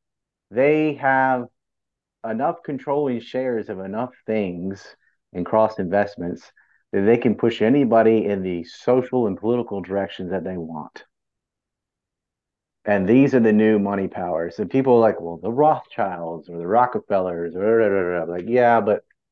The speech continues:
look, I, I understand when people first learn about fractional reserve banking and how money supply gets expanded based on nothing, da, da, they get all excited and everything. But like, okay, but what did they set up?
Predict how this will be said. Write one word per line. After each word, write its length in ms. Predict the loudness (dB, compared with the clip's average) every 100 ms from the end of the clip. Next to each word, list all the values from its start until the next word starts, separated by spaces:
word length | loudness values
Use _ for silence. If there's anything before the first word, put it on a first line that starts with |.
| _ _ _ _ 0
look, 300 | 2 2 -2 _ _ _ _ _ _ _
I, 260 | 2 2 2
I 320 | 0 0 2
understand 600 | 2 0 -2 -4 -4 -4
when 140 | -6 -6
people 300 | -8 -6 -6
first 320 | -2 -2 -2
learn 180 | -4 -2
about 280 | 0 -2 0
fractional 400 | -2 -2 -8 -10
reserve 340 | -4 -4 -4
banking 540 | -8 -8 -6 -6 -4
and 160 | -6 -6
how 260 | -4 -4 -4
money 280 | -4 -8
supply 340 | -8 -10 -4 -2
gets 220 | -2 -4
expanded 520 | -8 -8 -6 -4 -4
based 260 | -2 -4 -4
on 120 | -6
nothing, 280 | -6 -6 -2
da, 120 | 0
da, 80 | 0
they 80 | 0
get 120 | 0
all 120 | 0
excited 440 | -2 -4 -4 -2
and 120 | -4 -4
everything. 340 | -6 -6 -6
But 100 | -2
like, 120 | -2
okay, 200 | 0 0
but 220 | 0 2
what 200 | 2 2
did 120 | 2 2
they 140 | 0
set 240 | 0 -2
up? 180 | -2 -4